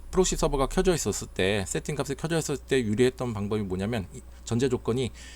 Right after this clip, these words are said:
인터넷 속도가 굉장히 기반 산업 자체가 되게 느렸을 때였어요. 우리는 지금 뭐 광란의 시대에 살고 있고 앞으로는 더 빨라지겠지만 엄청나게 인터넷이 해외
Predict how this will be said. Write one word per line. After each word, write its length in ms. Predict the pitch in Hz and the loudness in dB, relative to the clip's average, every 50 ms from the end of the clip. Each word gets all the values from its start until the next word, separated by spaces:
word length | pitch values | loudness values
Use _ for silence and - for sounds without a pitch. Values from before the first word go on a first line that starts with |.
| - - - | -16 -6 0
인터넷 400 | 156 165 190 - 190 196 190 190 | 2 4 6 8 8 8 8 6
속도가 640 | - 214 - - - - 190 180 180 175 170 165 - | 4 2 -2 0 4 6 8 8 10 8 6 6 4
굉장히 600 | - - 110 123 165 175 160 180 160 156 139 110 - - | -2 0 2 2 4 4 4 4 4 4 4 0 0 0
기반 260 | - 127 120 139 143 | 0 4 4 4 4
산업 220 | 131 139 139 135 - | 4 2 0 0 0
자체가 460 | - 110 - - 127 143 139 123 - - - - - | -2 -2 -2 2 4 4 4 4 4 -2 -12 -10 -2
되게 260 | - 131 139 151 147 113 104 | 2 4 4 4 2 2 4
느렸을 380 | 107 131 151 202 208 - - - | 6 8 10 10 10 10 8 4
때였어요. 540 | - - 113 98 92 - - 98 87 80 - - - - - - - - - - - - - | 6 6 6 6 4 4 2 0 0 0 -2 -4 -4 -4 -6 -6 -6 -6 -6 -6 -6 -4 0
우리는 340 | 127 131 147 175 185 175 - | 2 4 6 6 6 4 4
지금 360 | - 147 135 135 156 156 143 | 2 2 4 4 4 4 4
뭐 100 | 131 123 | 2 2
광란의 840 | - - - 113 123 135 147 151 151 151 151 151 147 143 143 139 135 | 2 2 2 4 4 4 2 2 4 4 2 2 0 0 0 -2 -2
시대에 340 | - - - 165 165 156 147 127 | -2 -2 -2 0 2 2 2 2
살고 340 | - 151 156 147 139 127 | 2 0 0 0 0 0
있고 240 | 110 104 - - 120 | 0 -2 2 2 2
앞으로는 340 | 104 - - 151 147 143 131 | 2 4 2 0 0 0 0
더 80 | - 107 | -4 0
빨라지겠지만 880 | - 156 156 165 170 160 - 127 127 117 - 123 120 139 135 104 - - - - - - - - - - - | 2 2 2 4 2 0 0 0 -2 -2 0 0 2 2 2 2 0 -2 -4 -4 -4 -4 -4 -4 -6 -4 0
엄청나게 500 | - 196 233 214 233 220 202 180 156 143 | 4 4 6 6 6 6 4 4 4 2
인터넷이 600 | 123 120 127 127 127 123 - 135 131 127 123 113 | 2 2 0 0 0 0 0 2 2 2 2 2
해외 840 | 113 - 202 220 208 196 185 180 175 175 170 170 165 160 156 143 | 2 4 6 6 8 8 8 6 4 4 4 4 4 4 2 0